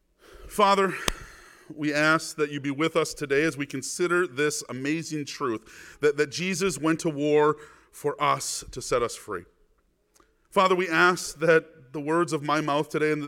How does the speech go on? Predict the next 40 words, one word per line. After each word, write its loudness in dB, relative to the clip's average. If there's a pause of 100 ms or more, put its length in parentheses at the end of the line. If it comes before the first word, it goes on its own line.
the -2
meditations -4
of -12
all 0
of 0
our 2
hearts, -2 (220)
that 4
it 2
be -6
pleasing -4 (260)
in -2
your 0
sight, -14 (1120)
so -6
that 2 (340)
we -8
may -2
be -4
led 2
to -6
repent -4
of -10
sins -6
where -2
needed, -4 (680)
and -10
so -2
that 0
we -4
can -10
leave -6
here -4
assured -2
that, -4
that -12
Jesus, -4
the -10
conquering -2
hero, -2